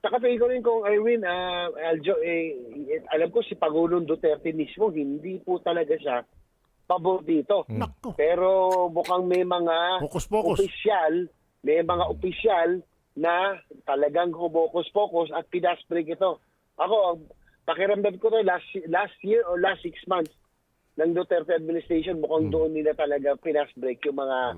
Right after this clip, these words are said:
Speaker 2: Ay, nako.
Speaker 1: um, yung mga permits, no? Itong mga pag-award ng mga
Speaker 2: Hmm.
Speaker 1: reclamation project.
Speaker 2: So, so, makatwid, patrimonial property dito, Senador, ibig sabihin, outside the commerce of men. Tama ho ba?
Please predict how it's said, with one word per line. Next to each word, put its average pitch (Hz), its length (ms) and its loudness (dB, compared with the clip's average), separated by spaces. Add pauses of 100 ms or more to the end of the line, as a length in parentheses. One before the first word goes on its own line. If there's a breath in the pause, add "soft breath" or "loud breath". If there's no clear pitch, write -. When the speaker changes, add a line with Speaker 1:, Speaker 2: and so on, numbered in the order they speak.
(220)
Speaker 2:
Ay, 147 180 -6
nako. 127 400 0
Speaker 1:
um, 113 280 -2 (500)
yung 147 180 0
mga 143 240 0 (260)
permits, 165 580 0
no? 147 140 2
Itong 160 300 0
mga 139 260 -2
pag-award 139 680 0
ng 127 140 -4
mga 135 180 -2
Speaker 2:
Hmm. 131 100 0
Speaker 1:
reclamation 131 540 -8
project. 107 420 -2
Speaker 2:
So, 226 320 -2
so, - 200 -6
makatwid, 208 800 0 (140)
patrimonial 233 1120 2 (280)
property 190 720 2
dito, 160 220 2
Senador, 147 440 2
ibig 156 220 2
sabihin, 127 460 2 (100)
outside 190 720 0
the 135 200 2
commerce 143 600 2
of 104 180 0
men. 101 360 0
Tama 208 260 2
ho 156 120 2
ba? 123 200 0